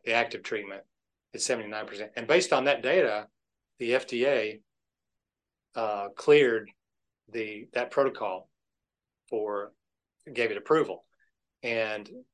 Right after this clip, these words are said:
now the only thing that, you know, that we can't, that I can't do when I offer accelerated treatment, in the Stanford, um, uh, therapy, they used neuronavigation. So they were able to, you know,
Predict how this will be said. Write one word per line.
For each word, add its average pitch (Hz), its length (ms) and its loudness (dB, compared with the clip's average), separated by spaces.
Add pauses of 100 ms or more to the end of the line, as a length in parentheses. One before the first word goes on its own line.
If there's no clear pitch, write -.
(180)
now 127 180 0
the 127 100 2
only 202 180 6
thing 156 320 4
that, 113 240 0 (680)
you 123 80 -4
know, 107 300 -4 (420)
that 131 120 -4
we 120 140 -2
can't, 147 420 0
that 131 100 2
I 175 60 6
can't 147 260 2
do 117 200 0
when 113 120 0
I 135 120 4
offer 123 200 0
accelerated 110 560 -2
treatment, 104 340 -8 (440)
in 131 180 0
the 113 120 0
Stanford, 151 760 0 (520)
um, 104 400 -4 (880)
uh, 117 120 -4
therapy, 123 360 2
they 135 140 4
used 151 440 -2
neuronavigation. 120 920 2 (500)
So 123 180 0
they 131 140 6
were 127 100 6
able 120 200 6
to, 101 240 -6 (500)
you 113 80 -6
know, 110 260 0